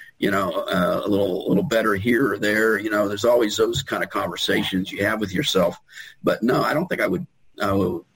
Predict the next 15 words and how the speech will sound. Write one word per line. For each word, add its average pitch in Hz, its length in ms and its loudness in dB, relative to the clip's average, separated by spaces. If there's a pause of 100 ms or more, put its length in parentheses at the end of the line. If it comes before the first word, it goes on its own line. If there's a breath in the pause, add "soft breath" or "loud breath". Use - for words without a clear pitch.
changed 104 420 -2
anything 104 440 -2
in 95 80 0
the 90 80 0
journey. 101 480 0
You 90 200 -4
know, 104 140 0
it's 98 140 -4
all 113 160 2
been 98 260 0
really 110 220 2
exciting 117 500 -2 (240)
and, - 260 0
uh, 98 140 0
gratifying. 104 680 -4